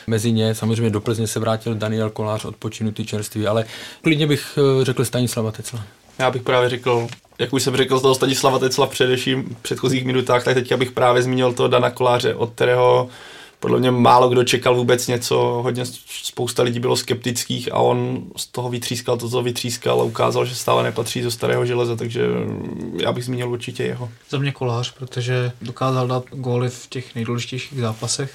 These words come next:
Speaker 3: Navíc s ním teďka ta Plzeň působí celistvě, hodně jako elasticky celý ten tým, není už to takové rozkouskované na jednotlivé části. Jedna strana je v podstatě úplně odříznutá od té druhé.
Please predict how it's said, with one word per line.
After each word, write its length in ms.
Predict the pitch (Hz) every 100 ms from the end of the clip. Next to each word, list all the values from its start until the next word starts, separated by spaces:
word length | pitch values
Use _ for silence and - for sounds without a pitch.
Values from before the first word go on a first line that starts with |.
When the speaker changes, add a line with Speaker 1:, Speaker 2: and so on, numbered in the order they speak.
| - 131
Speaker 3:
Navíc 360 | 127 120 120 -
s 160 | -
ním 220 | 135 131 117
teďka 260 | 123 131
ta 100 | 123
Plzeň 320 | 123 117 123
působí 680 | 123 127 - 123 127 123 123 123
celistvě, 680 | - 120 117 - 120 120 113 - - _ _
hodně 220 | 123 117
jako 280 | 123 117 120
elasticky 580 | 117 120 117 - 123 -
celý 220 | - 123
ten 200 | 120 123
tým, 280 | 120 117 120
není 200 | 117 117
už 100 | 120
to 120 | - 131
takové 480 | 110 110 123 123 110 - - - 123
rozkouskované 720 | - 139 - 139 127 123 123
na 120 | 123
jednotlivé 540 | 120 123 - 127 131
části. 640 | 123 113 113 113 - 123 123 - - - -
Jedna 220 | 123 131
strana 400 | 120 - 123 123
je 80 | 120
v 60 | -
podstatě 300 | 123 - 123
úplně 220 | 120 123
odříznutá 540 | 123 127 123 127 123
od 80 | 120
té 180 | - 127
druhé. 480 | 123 120 123 123